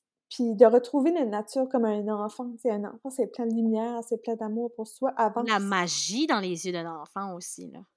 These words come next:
Speaker 1: La magie, exactement. Mais pour ce qui est du, du, euh, de la mission de vie,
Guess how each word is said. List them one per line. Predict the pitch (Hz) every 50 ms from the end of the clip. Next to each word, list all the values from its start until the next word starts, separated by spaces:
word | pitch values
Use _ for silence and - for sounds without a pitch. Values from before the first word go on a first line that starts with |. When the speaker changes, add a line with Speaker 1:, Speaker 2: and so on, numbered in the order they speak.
| _ _
Speaker 1:
La | 247 254 240
magie, | 233 240 226 247 233 226 254 285
exactement. | 254 240 233 240 233 240 - 254 226 233 254 262 262 - - - - - _ -
Mais | 220 233 247 240 233 220 190 - - _ _ _ _ _ _ _ _ _ _ _ _ _ _ _ - _ _ _ _ - _
pour | - 277 277 -
ce | 247 - 302
qui | 294 294 -
est | 320
du, | 285 254 254 247 220 220 202 220 - - _ _ _ -
du, | 226 226 233 233
euh, | 214 208 208 214
de | 226 202 -
la | 226 208
mission | 214 226 226 - - 277 254 226
de | 214 196
vie, | 196 202 226 269 294 330